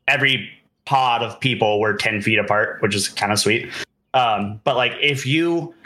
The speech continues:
put your drink down in a cup holder, they would literally point at you and tell you to put your mask back on if you're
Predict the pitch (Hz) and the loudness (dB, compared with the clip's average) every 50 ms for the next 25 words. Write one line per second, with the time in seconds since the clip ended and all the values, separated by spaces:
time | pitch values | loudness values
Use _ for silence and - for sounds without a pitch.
0 | - - _ _ _ _ _ - - 180 185 208 - - - - 127 120 135 151 | -16 -16 _ _ _ _ _ -2 2 2 2 2 0 -6 -8 -6 -2 0 2 2
1 | 165 170 156 131 - 127 120 123 135 151 151 - - - _ _ _ _ _ - | 2 0 0 -2 0 0 2 2 2 0 -2 -4 -6 -12 _ _ _ _ _ -10
2 | 113 - - 120 113 113 117 127 143 156 156 147 120 120 113 110 - 135 123 127 | -10 -4 0 0 2 2 2 2 0 0 0 0 0 0 0 0 0 -2 -2 0
3 | - 151 147 147 170 175 185 185 185 - - _ _ _ _ _ _ _ _ - | 0 0 0 2 2 0 0 -4 -6 -12 -18 _ _ _ _ _ _ _ _ 0
4 | 139 135 139 131 123 123 147 143 147 139 135 127 123 - - 143 131 120 120 110 | 0 2 2 0 0 0 0 2 2 2 2 0 0 0 0 2 2 2 2 2
5 | 110 110 113 110 110 110 110 113 110 - 131 117 117 113 110 - 131 104 110 110 | 2 4 4 2 2 0 -2 -4 -2 0 2 2 2 2 0 0 0 2 2 2
6 | 107 101 101 101 - - 104 101 - - 101 101 98 98 98 101 110 143 | 2 2 2 2 0 -2 -2 -2 -2 0 0 0 0 -2 -2 0 0 0